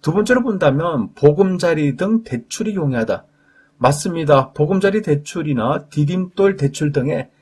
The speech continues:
저리, 어, 대출 이자가 싼 거, 어, 저리의 대출을 받기 위해서는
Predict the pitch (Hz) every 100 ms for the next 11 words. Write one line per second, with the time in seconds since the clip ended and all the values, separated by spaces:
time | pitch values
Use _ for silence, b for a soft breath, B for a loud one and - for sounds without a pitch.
0 | _ _ _ - 123 160 170 127 - _
1 | _ 147 123 113 110 - 143 147 220 143
2 | - 156 - 220 220 101 175 - - 69
3 | - 135 151 190 190 143 - 151 147 123
4 | - 123 104 85 - 208